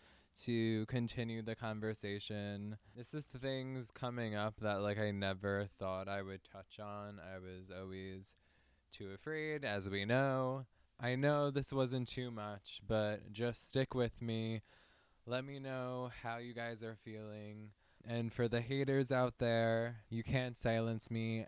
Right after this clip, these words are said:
anymore. I win, you lose. <laughs> Oh, shit.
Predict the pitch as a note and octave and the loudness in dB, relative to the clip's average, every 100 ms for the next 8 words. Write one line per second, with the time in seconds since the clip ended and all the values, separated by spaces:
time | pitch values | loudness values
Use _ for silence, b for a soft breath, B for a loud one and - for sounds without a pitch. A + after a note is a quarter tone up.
0 | - G#2+ A#2+ B2 G#2 G2 G2 G2 G2+ G#2 | -4 -2 0 2 2 2 0 -2 -4 -6
1 | _ _ B2 B2 C#3 E3+ D#3 A2+ G#2+ G#2 | _ _ -6 -4 -2 -2 0 2 2 0
2 | G#2 A2 B2 - - G2+ A2+ A#2+ C3 C3+ | -4 -6 -10 -14 -8 -2 0 0 -2 0
3 | D#3+ G#3 G#3+ F#3 C3+ A#2 G#2 G#2 G#2+ - | 0 2 2 2 2 0 -2 -6 -10 -10
4 | - F#3+ - - C#3+ C#3 C3+ - A2+ G#2 | -4 -4 -4 -8 -6 -8 -8 -8 -10 -10
5 | - D#3 D#3+ D#3 D#3 D#3+ C3+ - E3 F#3 | -10 -10 -10 -10 -10 -10 -10 0 2 4
6 | F3+ D3+ C3 - - - G3 G3+ E3+ C3+ | 4 2 2 0 -2 2 4 6 6 4
7 | A2 | 2